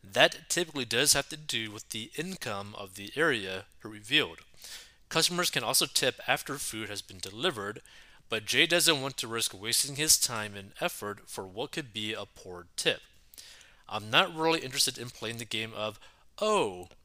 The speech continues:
maybe I'll do this person's delivery for a guaranteed two dollars and fifty cents. Maybe it might be more.' I don't play that game, and most people don't like to play that game,"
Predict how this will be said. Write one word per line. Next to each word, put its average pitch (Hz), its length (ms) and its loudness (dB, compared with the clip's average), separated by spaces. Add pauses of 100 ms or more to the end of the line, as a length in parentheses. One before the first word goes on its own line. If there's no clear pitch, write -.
maybe 143 680 2
I'll 120 160 4
do 117 200 -4
this 117 180 -2
person's 113 460 -2
delivery 107 480 -6
for 107 260 -8
a 107 120 -4 (120)
guaranteed 110 880 -4 (220)
two - 180 -2
dollars 101 400 -4
and 101 120 -10
fifty 92 260 -12
cents. 151 480 0 (460)
Maybe 120 840 -2 (100)
it 107 120 -12
might 107 240 -6
be 98 100 -12
more.' 98 420 -8 (460)
I 117 160 0
don't 175 200 0
play 147 180 4
that 127 200 6
game, 104 340 0 (440)
and 104 240 -6
most 143 320 0
people 113 460 -4 (180)
don't 123 380 0
like 127 160 0
to - 80 -2
play 110 220 -4
that 95 200 -8
game," 107 400 -6